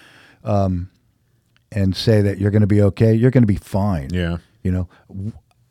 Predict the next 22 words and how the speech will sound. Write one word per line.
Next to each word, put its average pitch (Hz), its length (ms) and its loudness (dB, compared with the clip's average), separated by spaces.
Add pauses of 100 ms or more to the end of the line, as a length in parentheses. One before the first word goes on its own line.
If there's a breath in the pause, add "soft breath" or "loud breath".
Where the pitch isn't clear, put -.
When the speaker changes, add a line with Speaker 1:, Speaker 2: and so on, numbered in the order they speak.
(140)
Speaker 1:
I'm 160 140 4
not 175 180 4
a 160 40 4
hundred 160 260 4
percent, 156 460 0
never 147 200 2
gonna 147 240 0
be. 147 280 0
I'm 139 120 2
not 135 180 2
as 98 160 -2
fucked - 500 -4
up 131 180 -2
as 95 100 -2
a 92 100 -4
lot 113 280 0
of 107 100 -2
people 98 380 -4
are 90 220 -4
out 85 240 -10
there. 85 260 -12 (220)
Speaker 2:
Truth. 131 520 -6